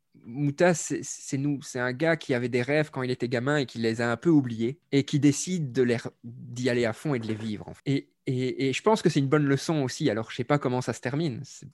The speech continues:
c'est peut-être pas important, mais en tout cas, de ce que j'ai lu, moi, ça m'a inspiré ça. C'est,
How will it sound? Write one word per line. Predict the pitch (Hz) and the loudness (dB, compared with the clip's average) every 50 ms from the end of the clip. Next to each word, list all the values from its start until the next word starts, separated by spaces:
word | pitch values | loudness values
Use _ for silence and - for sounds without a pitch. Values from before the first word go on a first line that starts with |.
| - - | -20 -20
c'est | - - | -14 -8
peut-être | - - - - | -6 -6 -4 -2
pas | - 123 | -2 -2
important, | 120 113 - 120 - - 165 151 120 | -2 -2 -4 -6 -6 -4 -4 -4 -4
mais | 110 117 | -4 -6
en | 120 120 | -8 -8
tout | - 127 | -10 -6
cas, | - 170 151 | -2 -2 -2
de | 135 | -2
ce | 127 - - | -4 -4 -4
que | 131 120 | -4 -4
j'ai | 120 123 131 | -2 -2 -2
lu, | 151 160 | -2 -2
moi, | - 127 123 | -2 -4 -4
ça | - 123 | -4 -4
m'a | 117 120 120 | -2 -2 -2
inspiré | 117 - - - 127 120 123 120 | -2 -4 -6 -6 -4 -4 -4 -4
ça. | - - 170 151 131 | -2 0 0 0 0
C'est, | - - - 55 - - | -2 -4 -4 -4 -4 -6